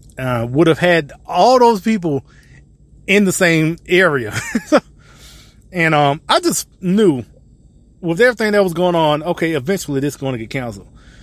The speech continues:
'Cause they would have been the only event, if this would have went down, that would have had something to this scale going on.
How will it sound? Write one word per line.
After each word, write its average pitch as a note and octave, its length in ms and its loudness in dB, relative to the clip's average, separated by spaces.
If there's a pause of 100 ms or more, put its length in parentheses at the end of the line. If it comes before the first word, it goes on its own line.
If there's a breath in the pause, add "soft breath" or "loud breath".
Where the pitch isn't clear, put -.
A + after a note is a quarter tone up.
(200 soft breath)
'Cause D#3 260 2 (300)
they E3 200 2
would A3+ 160 0
have E3+ 100 0
been E3+ 200 2
the D#3+ 120 2
only G3 440 2
event, C#3+ 460 -2 (340)
if C#3 160 -6
this D#3+ 280 -2 (220)
would D3+ 240 0
have C#3 140 2
went C#3+ 160 -2
down, B2 420 0 (480)
that C#3 180 0
would D3 200 0
have C3+ 140 0
had D#3 360 -2
something C#3 280 -6
to D3+ 120 -6
this C#3+ 160 -2
scale A#2+ 480 -2 (520 soft breath)
going C#3 340 0
on. A2+ 320 -4